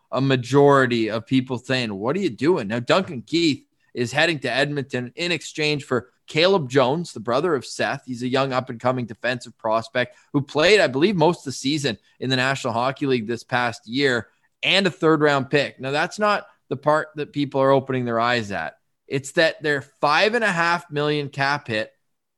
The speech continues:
is not being retained at all. Pilsy, how much do you think the fact that he's only making three point six in real money affect that? Because I know the cap hit and real money,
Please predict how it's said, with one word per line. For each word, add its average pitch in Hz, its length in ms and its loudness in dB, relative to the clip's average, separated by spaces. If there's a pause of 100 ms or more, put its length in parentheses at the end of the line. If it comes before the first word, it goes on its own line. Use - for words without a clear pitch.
(120)
is 139 160 -4
not 175 180 2
being 196 160 -2
retained 147 400 -2
at 120 160 -6
all. 151 380 -2 (280)
Pilsy, 180 240 2
how 196 140 2
much 254 220 -2
do 233 80 -10
you 190 80 -6
think 185 220 -2
the 170 60 -6
fact 151 420 -2
that 151 100 -4
he's 131 120 -2
only 151 200 0
making 147 400 -2
three 131 400 -10
point 147 360 -4
six - 460 -8
in 123 120 -8
real 110 400 -2
money 180 400 2 (280)
affect 131 500 -2
that? 101 260 -4
Because 123 220 -4
I 139 100 2
know 156 120 2
the 147 80 2
cap 156 340 0
hit 160 140 2
and 123 100 -4
real 143 180 2
money, 147 280 2